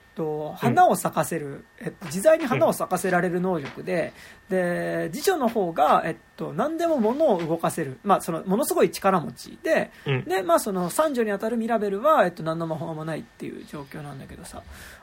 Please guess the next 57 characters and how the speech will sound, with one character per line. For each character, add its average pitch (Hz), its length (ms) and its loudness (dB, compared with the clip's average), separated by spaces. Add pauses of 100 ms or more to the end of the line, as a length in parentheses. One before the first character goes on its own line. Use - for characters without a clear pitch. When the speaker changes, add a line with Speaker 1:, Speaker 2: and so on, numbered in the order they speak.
Speaker 1:
あ 139 200 -8
の、 131 960 -10
で、 349 160 0
そ 220 160 -2
の、 190 320 -2 (240)
え 185 280 0
ー、 - 80 -12
力、 370 420 2
え 214 80 4
っ - 20 -4
と、 196 420 0
花 285 260 2
を 339 60 4
咲 233 140 0
か 233 80 0
せ 247 100 -2
る 240 80 -2
こ 254 140 -6
と 294 80 -6
が 240 100 2
で 190 80 0
き 202 100 -4
る 190 80 2
長 220 220 2
女 170 120 -4
っ - 20 -6
て - 180 -12
い 185 80 -2
う 190 80 0
の 175 140 -6
は、 269 280 4
え 170 80 -4
っ - 40 -2
と、 151 720 -4 (380)
え 151 440 -6
ー、 - 60 -14
そ 247 80 -2
の 247 100 -2
町 220 280 2
に 226 80 2
住 240 180 -2
ん 208 40 -2
で 175 100 -2
い 160 100 -4
る、 262 280 0
ま 214 100 2
あ、 226 40 4
な 247 100 0
ん 240 40 -4
か、 - 240 -8
い 226 100 2
わ 339 140 2
ゆ 403 160 4
る 208 100 4
好 196 200 6
青 185 300 2
年。 139 220 -12